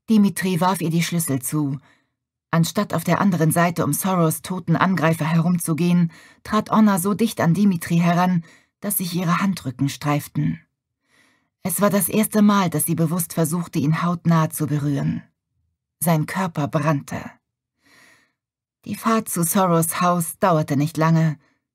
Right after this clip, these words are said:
"Kommen Sie", sagte sie zu der jungen Frau, die still und erschüttert dasaß, eine Marionette mit durchtrennten Fäden. Anna erkannte sich selbst in ihr wieder,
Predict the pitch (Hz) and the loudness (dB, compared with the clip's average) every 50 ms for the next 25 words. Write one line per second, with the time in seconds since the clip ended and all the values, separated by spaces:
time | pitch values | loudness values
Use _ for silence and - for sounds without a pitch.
0 | _ _ _ _ _ _ _ - - - 254 247 220 202 170 - 170 165 156 - | _ _ _ _ _ _ _ -6 0 2 4 4 4 4 2 2 2 2 0 0
1 | - _ _ _ _ - - 147 143 - - 147 139 - - 110 - - 117 123 | -4 _ _ _ _ -6 -4 -4 -4 -4 -6 -8 -8 -6 -8 -8 -8 -6 -4 -2
2 | 147 143 147 156 160 147 - - - 165 165 165 160 156 - - _ _ _ _ | 0 0 2 0 0 0 -2 -2 0 0 2 2 2 0 -4 -8 _ _ _ _
3 | _ - 190 - - - 226 208 196 185 120 165 - 147 165 - - 190 - 175 | _ -12 -12 -8 -2 0 2 2 2 2 0 0 0 -2 -2 -4 -6 -4 -2 -4
4 | 175 - - 165 165 165 160 - 143 143 143 147 - - - - _ _ _ _ | -4 -2 0 2 2 2 2 0 -2 -2 -2 -4 -6 -8 -10 -12 _ _ _ _
5 | _ _ _ _ - 214 214 214 214 214 202 196 185 208 196 190 190 196 196 - | _ _ _ _ 2 4 6 6 6 6 4 4 2 2 2 2 2 2 0 0
6 | - 180 165 156 - - 151 160 - - - 175 170 170 165 - 151 147 - - | 0 0 0 0 0 -2 -4 -4 -4 -4 0 0 0 0 0 -2 -4 -4 -4 -2
7 | 160 135 123 - 131 151 160 113 - _ _ _ _ _ _ _ _ _ _ _ | -4 -2 -2 -2 -4 -4 -4 -6 -8 _ _ _ _ _ _ _ _ _ _ _
8 | _ _ _ _ _ _ _ _ - 208 214 214 202 - - 170 - - 202 202 | _ _ _ _ _ _ _ _ 2 4 4 6 4 4 0 -2 -2 -2 -2 -2
9 | 196 185 165 170 175 165 - - 190 180 175 - - - - 147 151 - - 165 | -2 -2 -2 -4 -4 -4 -2 -2 -2 -2 -2 -4 -6 -4 -2 -2 0 0 0 0
10 | 165 120 156 160 165 160 160 156 165 - | 0 0 0 0 2 2 0 0 -2 -4